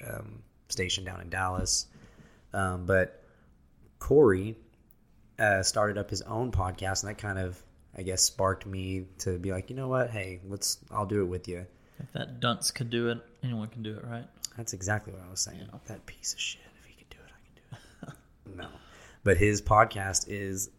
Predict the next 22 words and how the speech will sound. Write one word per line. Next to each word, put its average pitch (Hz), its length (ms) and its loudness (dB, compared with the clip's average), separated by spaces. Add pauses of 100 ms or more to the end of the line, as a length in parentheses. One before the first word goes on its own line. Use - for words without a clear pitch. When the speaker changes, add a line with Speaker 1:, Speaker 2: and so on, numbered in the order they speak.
(120)
Speaker 1:
um, 95 600 -2
known 101 340 -2
as 92 220 -4 (540)
What 101 360 6 (100)
Am 107 220 0
I 101 220 0
Saiyan? 92 720 4
And 92 120 -10
that's 98 180 0
spelled 92 340 -2 (100)
S 101 320 0
A 98 300 -4 (120)
I 101 520 -8 (180)
Y 92 400 2
A 107 320 -4
N, 98 300 -8 (1040)
because 98 400 0
Corey 98 540 -2
is 95 420 -2
a 92 140 -4 (100)
giant 101 800 0 (1120)
ten-year-old, 92 560 4